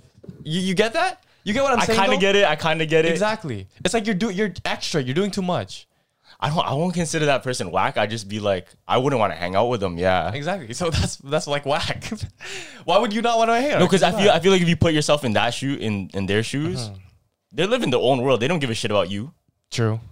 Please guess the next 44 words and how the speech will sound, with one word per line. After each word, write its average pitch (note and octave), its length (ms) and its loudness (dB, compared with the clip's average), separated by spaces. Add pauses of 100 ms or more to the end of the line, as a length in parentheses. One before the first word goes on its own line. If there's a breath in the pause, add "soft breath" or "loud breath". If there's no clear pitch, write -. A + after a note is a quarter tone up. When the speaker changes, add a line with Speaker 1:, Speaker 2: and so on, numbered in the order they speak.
(340)
Speaker 1:
No, G3 180 2
uh, A#2 140 0
that's C#3 220 -4
good F#3 220 0
too. G#3 200 0
But, B2 180 0
like, A#2+ 200 -2
fam, C3 300 -4
there's B2 180 -4
a B2 60 -6
time C3 220 -8
and G#2+ 100 -12
place. A2+ 460 -8
Speaker 2:
Mm. G2+ 320 -4
Speaker 1:
'Cause D3+ 100 -4
I'm E3+ 160 0
very, F3 180 -2
I'm D3 140 -2
very D3+ 180 0
self-aware. C3 540 -2
Like, A2 260 -4
I, A2+ 300 -4
I - 20 -4
know C3 420 -2 (320 soft breath)
w-, - 240 -16
what C3+ 180 2
to C#3 60 -4
do B2+ 200 0
and A#2 100 0
what, A#2+ 180 0
when A#2 220 -2
to A#2+ 80 -10
do A2+ 220 -4
it. F#2+ 160 -10 (1000)
Speaker 2:
Yeah, G#2 480 4
yeah, F2 260 -4
yeah, D#2+ 140 -8
Speaker 1:
You - 40 -
feel C3 140 -2
me? D3+ 100 -2
Speaker 2:
yeah. E2+ 140 -10 (140)
I A2+ 80 -4
feel E2 220 -10
you. D#2+ 240 -12